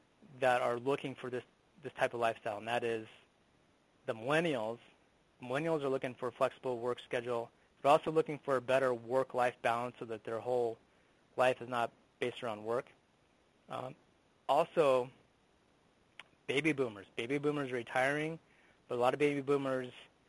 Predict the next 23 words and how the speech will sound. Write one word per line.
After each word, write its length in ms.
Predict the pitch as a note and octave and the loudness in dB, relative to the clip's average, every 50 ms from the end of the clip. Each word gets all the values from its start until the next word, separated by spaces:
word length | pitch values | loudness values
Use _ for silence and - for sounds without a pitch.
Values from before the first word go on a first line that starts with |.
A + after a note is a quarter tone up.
| _ _ _ _ _ _ _ _ _ _ _ _ _ _ - | _ _ _ _ _ _ _ _ _ _ _ _ _ _ -6
are 100 | - B2 | -4 -2
realizing 580 | B2 C3+ D3 D3 C#3 C3+ C3 B2+ - C3+ B2+ A#2+ | 2 4 4 6 8 8 6 6 2 -4 -6 -4
that 200 | A#2 A2+ A2+ - _ - | -2 -4 -4 -4 _ -6
if 180 | - C3 - - | -6 -6 -6 -2
they 140 | - B2 B2 | -2 -2 -2
even 420 | B2+ C#3 C#3+ C#3+ C3 C3+ C3 B2+ | -2 -4 -6 -6 -6 -6 -8 -6
just 200 | B2 B2+ A#2+ - | -6 -8 -8 -6
work 220 | - C3 C3 B2 - | -4 -2 -2 -2 -4
a 40 | A2+ | -8
part-time 580 | - - - - F3+ - - E3+ E3+ E3+ E3 | -6 -2 -2 -2 -2 0 -2 -2 -2 -2 -2
job, 400 | D#3 F#3 F3+ F3 F3 F3 E3+ D#3+ - _ _ _ _ _ _ _ _ _ _ _ _ _ _ - | -2 2 4 4 4 4 2 -2 -10 _ _ _ _ _ _ _ _ _ _ _ _ _ _ -6
they 140 | - C3 A#2 | -4 -4 -4
keep 340 | - - - C#3 C3+ - - | -4 -6 -6 -6 -6 -6 -4
their 260 | - B2 A#2 A2+ A2+ - - | -4 -4 -4 -4 -4 -4 -2
faculties 460 | B2 B2 C3 - C#3+ C#3 C#3 C3 - | 0 0 0 0 -2 -4 -4 -4 -4
sharp, 480 | - - C#3+ C3+ C3+ C3 C3 B2+ - - - - _ - | -2 2 4 4 6 6 4 2 -2 -10 -20 -20 _ -10
they're, 400 | B2+ A#2 A2 A2 A2 A2 G#2+ G#2+ A2+ _ _ - | -6 -4 -4 -4 -4 -4 -6 -8 -12 _ _ -14
usually 260 | C3+ B2+ C3 C3 B2+ | -10 -8 -8 -8 -8
they're 180 | A#2+ A#2+ A2+ A2+ | -6 -6 -6 -6
in 100 | G#2+ G#2+ | -6 -6
better 240 | G#2+ A#2+ A#2 A2+ A2 | -4 -4 -4 -2 -4
shape, 460 | - - - C3+ C3+ C3+ C3+ - - - _ _ _ _ _ _ _ _ _ _ - - | -4 -2 0 2 2 2 0 -2 -8 -20 _ _ _ _ _ _ _ _ _ _ -8 -6
and 500 | B2+ A#2 A#2 A#2 A#2 A2+ A2 A2 A2 | -6 -4 -2 -4 -2 -4 -4 -6 -10